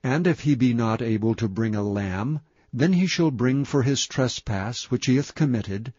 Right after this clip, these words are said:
two turtle doves, or two young pigeons unto the Lord, one for a sin offering,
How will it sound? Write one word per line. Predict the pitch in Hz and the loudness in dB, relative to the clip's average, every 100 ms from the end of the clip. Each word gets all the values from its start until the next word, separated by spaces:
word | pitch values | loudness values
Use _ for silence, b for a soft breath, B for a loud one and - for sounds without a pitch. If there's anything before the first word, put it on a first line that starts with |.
| b b _ - | b b _ -2
two | 135 143 | 0 0
turtle | 139 131 127 | 0 0 0
doves, | 113 104 98 107 110 - _ - | -2 -2 -4 -4 -8 -12 _ 0
or | 120 | 0
two | 110 151 196 | 0 2 4
young | 165 156 160 156 | 4 4 2 0
pigeons | 135 104 110 107 113 - | -2 -4 -4 -4 -4 -4
unto | 139 135 127 | -2 -2 0
the | 131 | 2
Lord, | 127 120 104 107 110 b b b b | 4 4 2 0 -4 b b b b
one | 98 123 147 | -2 2 2
for | - 139 | 2 2
a | 139 | 2
sin | - 165 156 | 0 0 0
offering, | 143 131 127 - 123 123 | 0 -2 -2 -4 -4 -4